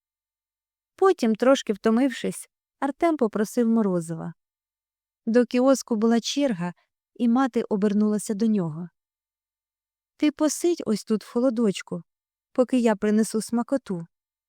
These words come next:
Тільки нікуди не йди. Чекай на мене тут». Він втомлено опустився на лавку і закивав, погоджуючись. Так, він чекатиме і ніде не піде. Він дуже хоче морозива,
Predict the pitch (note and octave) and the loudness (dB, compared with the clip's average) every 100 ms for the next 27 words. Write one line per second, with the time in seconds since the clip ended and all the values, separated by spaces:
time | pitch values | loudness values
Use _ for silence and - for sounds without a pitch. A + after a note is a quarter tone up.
0 | _ _ _ A3+ G#3+ A3+ G#3+ A3+ - A#3+ | _ _ _ -2 0 2 2 2 -2 0
1 | C#4 C#4 D4 G3+ F#3+ G3 _ _ _ _ | 2 4 2 0 -2 -4 _ _ _ _
2 | _ _ - A#3 - A3+ A3+ A#3 B3+ C#4 | _ _ -4 -4 0 0 2 0 0 -2
3 | - F3 - _ _ _ _ _ _ _ | -4 -6 -6 _ _ _ _ _ _ _
4 | _ _ _ _ _ _ B3 C#4 B3 - | _ _ _ _ _ _ 2 2 0 -2
5 | D4 C#4 G#3+ G#3 - G3 G#3+ - A#3+ - | 0 2 2 2 -2 -4 -2 -2 -4 -4
6 | B3 B3+ A#3 E3+ _ - E3+ _ _ _ | -2 0 0 -2 _ -20 -20 _ _ _
7 | C4 A#3+ C#4 D#4 A#3 F3 - F#3 F#3 F#3 | -6 -4 -2 -2 0 -2 -2 -2 0 -2
8 | E3 E3+ E3+ - F3+ - _ _ _ _ | -2 -6 -6 -10 -16 -16 _ _ _ _
9 | _ _ _ _ C4 A3+ E3+ _ - A3 | _ _ _ _ 2 2 -2 _ -2 2
10 | A#3+ - A#3+ - C4 A#3 G3+ G3+ - A3 | 2 2 -4 0 0 0 0 0 2 2
11 | A3 F#3 G#3 B3+ - A#3 A3 A3 G3 _ | 2 2 0 0 -4 -4 0 -2 -4 _
12 | _ _ _ _ - G3 G#3+ G3 A#3 G#3+ | _ _ _ _ -4 2 2 2 0 0
13 | G3 G#3+ G#3+ A3 A3 B3 B3 G3 E3+ E3 | 0 0 0 0 -2 -2 0 0 -2 -6